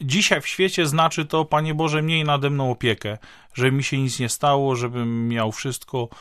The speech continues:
żebym potrafił zrobić wszystko” i tak dalej. Ale to nie jest dobry nurt, y, interpretacji tematu ofiarowania. Ofiarowanie się Bogu,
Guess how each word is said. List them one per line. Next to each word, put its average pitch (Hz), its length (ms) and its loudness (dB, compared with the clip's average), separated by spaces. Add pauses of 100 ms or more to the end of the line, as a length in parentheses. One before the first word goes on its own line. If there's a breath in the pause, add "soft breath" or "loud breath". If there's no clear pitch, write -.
(260 loud breath)
żebym 120 280 2
potrafił 117 600 0
zrobić 120 400 0
wszystko” - 360 -4
i 113 80 -2
tak 110 180 -4
dalej. 101 400 -2 (520 loud breath)
Ale 151 340 4
to 151 240 0
nie 180 200 2
jest 135 240 2
dobry 127 340 2
nurt, 131 440 0
y, 131 180 -4
interpretacji 123 1080 -2 (200)
tematu 113 400 -2
ofiarowania. 107 580 -6
Ofiarowanie 143 540 0
się 147 160 -4
Bogu, 175 400 -4